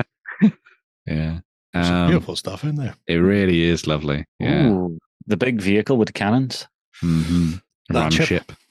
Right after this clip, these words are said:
Speaker 1: Yeah.
Speaker 2: Yep.
Speaker 3: Yeah.
Speaker 2: Ships. I see no ships.
Speaker 1: Mm-hmm.
Speaker 2: The Elven Lord.
Speaker 1: And, you know, if you're somebody who's, uh, potentially looking at building a bespoke army that's gonna be used for the old world,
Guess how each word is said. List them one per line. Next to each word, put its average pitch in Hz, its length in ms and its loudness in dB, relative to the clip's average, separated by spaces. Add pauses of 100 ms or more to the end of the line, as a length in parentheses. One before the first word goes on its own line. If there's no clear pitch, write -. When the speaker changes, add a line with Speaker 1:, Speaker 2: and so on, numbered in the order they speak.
(140)
Speaker 1:
Yeah. 78 420 -6
Speaker 2:
Yep. 151 120 -4 (600)
Speaker 3:
Yeah. 90 360 -4
Speaker 2:
Ships. - 320 -10
I 98 100 -12
see - 240 -10
no 101 100 -12
ships. - 440 -8
Speaker 1:
Mm-hmm. - 960 -10
Speaker 2:
The - 120 -16
Elven 92 400 -8
Lord. 85 500 -14 (880)
Speaker 1:
And, 117 280 4
you 120 140 4
know, 113 240 4 (640)
if 120 140 2
you're 127 160 4
somebody 120 420 4
who's, 110 680 2 (160)
uh, 101 480 4
potentially 104 460 2
looking 98 320 2
at 98 200 0
building 95 520 4 (320)
a 90 220 -2
bespoke 98 580 0
army 101 540 4
that's - 180 -2
gonna 95 220 2
be 92 100 2
used 92 300 2
for 98 80 -2
the 95 160 -4
old 95 220 2
world, 104 400 2